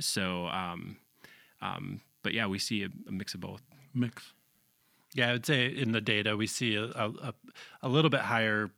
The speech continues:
Speaker 3: uh, proportion of men when we start talking about kind of unsheltered and, and then transit and things like that. But yeah, I mean, it, there's a lot of different people who, who use it.
Speaker 2: Sure. Okay. So, uh, you've mentioned campsites, tents.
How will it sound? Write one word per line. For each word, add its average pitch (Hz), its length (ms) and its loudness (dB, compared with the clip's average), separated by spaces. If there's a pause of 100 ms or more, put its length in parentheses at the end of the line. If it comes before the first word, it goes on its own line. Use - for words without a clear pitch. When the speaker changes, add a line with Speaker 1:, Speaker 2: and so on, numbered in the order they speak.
(100)
Speaker 3:
uh, 113 160 -2
proportion 104 520 -4
of 95 120 -6
men 95 240 -4
when 98 140 -6
we 98 180 -4
start 101 240 0
talking 98 240 -2
about 95 180 -4
kind 98 140 -6
of 98 80 -4
unsheltered 98 580 -2
and, 98 220 -6
and 98 160 -8
then 95 100 -10
transit 98 480 -4
and 123 440 -8
things 107 200 -10
like 101 140 -4
that. 98 180 0
But 107 140 -2
yeah, 101 240 0 (140)
I 101 40 -6
mean, 98 140 -8
it, 101 200 -8 (440)
there's 101 580 -4
a 104 200 -8 (120)
lot 107 240 2
of 104 80 -4
different 110 280 -2
people 107 260 -4
who, 98 240 -6 (120)
who 107 100 -8
use 101 280 -4
it. 104 120 -10 (120)
Speaker 2:
Sure. 113 340 4 (180)
Okay. 110 220 -6 (300)
So, 143 380 8
uh, 135 400 10
you've 123 280 6
mentioned 135 540 6
campsites, 127 960 2
tents. - 680 2